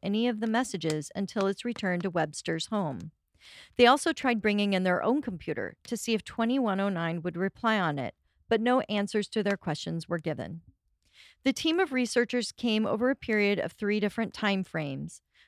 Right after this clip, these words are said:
The first visit ended with no messages received. The second visit was just as disappointing.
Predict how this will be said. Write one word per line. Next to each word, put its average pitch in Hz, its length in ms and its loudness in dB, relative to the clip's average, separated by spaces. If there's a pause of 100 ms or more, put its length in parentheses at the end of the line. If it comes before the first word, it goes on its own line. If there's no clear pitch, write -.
(140)
The 233 80 6
first 277 360 4
visit 214 340 0
ended 196 320 2
with 185 160 -4
no 175 200 2
messages 185 520 -4
received. 202 600 -4 (540)
The 262 80 6
second 247 360 2
visit 190 280 0
was 196 160 -2
just 214 400 0
as 202 100 -6
disappointing. 180 920 -4